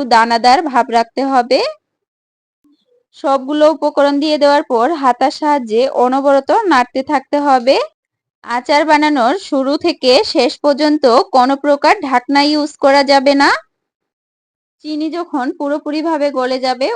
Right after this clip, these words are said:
ওই পর্যায়ে কিছুক্ষণ পরপর হাতার সাহায্যে নেড়ে দিতে হবে, তাহলে নিচ থেকে পুড়ে যাবে না। চুলার আঁচ মিডিয়ামে রেখে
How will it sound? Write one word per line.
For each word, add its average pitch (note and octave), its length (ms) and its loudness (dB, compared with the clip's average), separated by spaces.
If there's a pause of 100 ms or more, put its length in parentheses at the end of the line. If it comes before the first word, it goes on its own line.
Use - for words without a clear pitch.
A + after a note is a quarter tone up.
(160)
ওই B3+ 160 -2
পর্যায়ে C4+ 500 -2 (140)
কিছুক্ষণ D4 540 -8 (100)
পরপর B3+ 400 -4
হাতার C4+ 360 -6
সাহায্যে C#4 540 -4
নেড়ে B3 300 -4
দিতে A#3+ 280 -10
হবে, B3+ 360 -4 (640)
তাহলে D4 480 -4
নিচ D4+ 340 -2
থেকে D4+ 260 -6 (120)
পুড়ে C4+ 280 -4
যাবে B3 320 -2
না। B3+ 140 -2 (1080)
চুলার D#4+ 320 -2 (140)
আঁচ F#4 160 0
মিডিয়ামে C4+ 560 -2
রেখে C4 280 -4